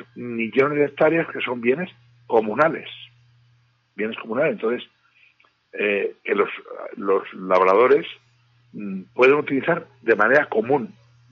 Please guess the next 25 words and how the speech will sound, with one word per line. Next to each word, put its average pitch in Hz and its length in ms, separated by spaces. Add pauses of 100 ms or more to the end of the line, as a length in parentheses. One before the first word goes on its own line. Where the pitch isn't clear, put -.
(520)
y - 80
todavía 85 480
siguen. 131 280 (720)
Claro, 180 360 (460)
hay, 151 440 (120)
hay 139 140
gran 131 280
variedad 123 480
de 120 120
la 110 120
pregunta 123 480
que 123 260
me 123 140
hace 127 300
es 123 180
si, 110 420 (200)
si 104 120 (120)
se 98 160
produjeron 117 720 (540)
tropelías 101 640
sobre 98 240
esos 98 160
bienes. 95 340 (600)
Bueno, 85 300
pues - 180